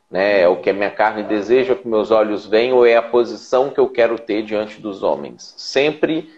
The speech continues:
qualquer coisa que a gente é tentado é em uma dessas três áreas.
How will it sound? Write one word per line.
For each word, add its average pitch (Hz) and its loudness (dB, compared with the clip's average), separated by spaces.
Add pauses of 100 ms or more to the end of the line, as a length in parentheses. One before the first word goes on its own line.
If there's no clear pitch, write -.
(300)
qualquer 131 -2
coisa 147 4
que - -8
a 127 -2
gente 131 -10
é 127 -4
tentado 120 0
é 117 2
em 117 0
uma 135 0
dessas 113 0
três 101 -4
áreas. - -6